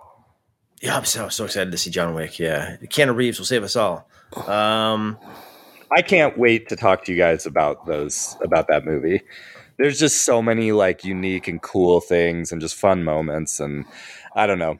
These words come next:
Speaker 2: I mean, it, like I said, maybe my, you know, disdain for <clears throat> Shazam two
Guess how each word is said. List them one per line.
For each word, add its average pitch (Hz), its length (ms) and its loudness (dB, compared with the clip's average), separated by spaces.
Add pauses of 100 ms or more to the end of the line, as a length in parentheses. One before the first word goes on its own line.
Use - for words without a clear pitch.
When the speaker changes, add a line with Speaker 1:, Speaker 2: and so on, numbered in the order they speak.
(140)
Speaker 2:
I 104 80 2
mean, 123 140 2
it, 120 160 2
like 147 160 0
I 151 80 2
said, 110 260 2
maybe 131 300 2
my, 117 480 2 (100)
you 110 100 -2
know, 101 140 2
disdain 101 600 2
for 92 400 0
<clears throat> - 80 -10
Shazam 101 800 -2
two 92 360 2